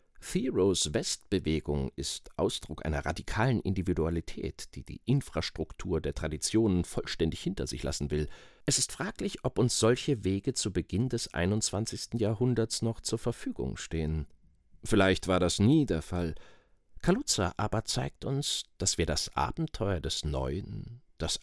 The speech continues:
Abrücken von allem Gewohnten selbst dann nicht verlieren müssen, wenn wir bestimmte Grenzen nicht überwinden können. Thoreau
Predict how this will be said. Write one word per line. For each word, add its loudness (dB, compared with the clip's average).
Abrücken -4
von -4
allem 0
Gewohnten 0
selbst -2
dann -6
nicht -6
verlieren 0
müssen, 2
wenn 0
wir -4
bestimmte -6
Grenzen -2
nicht -12
überwinden -8
können. -6
Thoreau 0